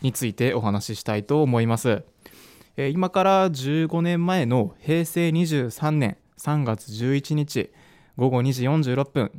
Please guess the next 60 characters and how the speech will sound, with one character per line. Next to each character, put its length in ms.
日 120
本 200
国 240
内 160
で 260
観 200
測 220
史 100
上 140
最 320
大 140
の 100
地 100
震 280
で 80
あ 100
る 240
東 380
日 100
本 220
大 180
震 220
災 220
が 160
発 200
生 220
し 120
ま 160
し 120
た 160
が、 320
こ 140
の 260
甚 240
大 160
な 80
被 140
害 160
を 60
出 120
し 80
た 240
東 340
日 80
本 200
大 160
震 200
災 260
を 160
風 200
化 160
さ 140
せ 140
て 100
は 180
な 80
り 120
ま 100
せ 120
ん。 100